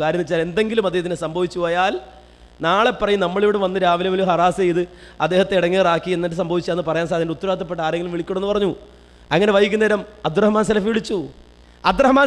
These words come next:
സലഫി വരുന്നത് വരെ ഞങ്ങൾ അവിടെ കാത്തിരുന്നു. രാത്രി എട്ടരക്ക്, എട്ടര വരെ, നിങ്ങൾ മനസ്സിലായി, രാവിലെ പോയ ഞങ്ങൾ രാത്രി എട്ടര വരെ അവിടെ കുത്തിയിരുന്നു. ജബ്ബാർ മൗലവിയുടെ വാദം ഞങ്ങൾ പേറുന്നുവെങ്കിൽ ഞങ്ങൾ എന്തിനു പോകണം,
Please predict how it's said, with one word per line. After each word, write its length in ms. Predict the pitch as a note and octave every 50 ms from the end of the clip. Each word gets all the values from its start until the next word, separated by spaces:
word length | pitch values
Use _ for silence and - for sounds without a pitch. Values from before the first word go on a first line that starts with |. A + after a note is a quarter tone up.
| C4+ C#4
സലഫി 200 | C#4 C4 C#4+ C4+ C4+
വരുന്നത് 260 | C#4+ C#4 D4+ D4 D4 C#4+
വരെ 100 | C#4+ C#4+ C#4+
ഞങ്ങൾ 140 | C#4+ C#4+ C#4 C#4+
അവിടെ 140 | C#4+ C4+ C#4 C#4
കാത്തിരുന്നു. 480 | C#4 D4 - D4+ D4 D4 D4 C#4+ C#4+ B3 F#3 - - - - - - - - - - - - - - - -
രാത്രി 440 | E3+ G3+ A#3 C4 C#4+ - - D4 D4 C#4 C#4
എട്ടരക്ക്, 480 | C4+ C#4 - D4+ D4 D4 D4 - C#4+ B3+ G3 - - - - - - - - F#3+
എട്ടര 260 | A3 - - D#4+ D#4 D#4 D4+ C#4
വരെ, 120 | C4 A3+ G3
നിങ്ങൾ 160 | G3+ A#3+ C4+ C4+
മനസ്സിലായി, 300 | C4+ C4+ - C#4+ C4+ A#3+ A#3
രാവിലെ 280 | A#3+ B3+ C#4 C#4+ C#4+ C#4+ C#4+
പോയ 140 | - C4+ C4 C4 C4
ഞങ്ങൾ 220 | B3+ B3+ C4+ C4+ B3 - - - - - - F#3+ G#3+
രാത്രി 300 | G#3+ A#3+ C4 C4 C#4+ C#4+ B3+ B3
എട്ടര 200 | - - C#4+ C#4
വരെ 140 | C4 C#4 C4+ C4
അവിടെ 140 | C4 C4 C4 C4+
കുത്തിയിരുന്നു. 460 | - - D4 C#4+ C#4+ D4 C#4+ D4 C4 G3+ - - - - - - G#3+
ജബ്ബാർ 300 | A3 G#3 G#3 C#4 C#4+ C#4+ C#4
മൗലവിയുടെ 260 | C#4+ C#4+ C#4+ C#4+ C#4+ C#4 C4
വാദം 260 | C#4 D4 C#4+ C#4 B3 G3 - - - - F3
ഞങ്ങൾ 200 | A3 C#4 C#4+ D4+ D4 C#4+ -
പേറുന്നുവെങ്കിൽ 600 | - C#4+ D4+ D4+ D4 D4 D4+ D4 D4 C#4+ C4+ C#4+ C4 G#3+ F3 - - - -
ഞങ്ങൾ 160 | G#3 C4 D4 D4+ C#4+
എന്തിനു 160 | D4 D4+ D4 C#4+
പോകണം, 280 | D4+ D4 D4 D4+ D4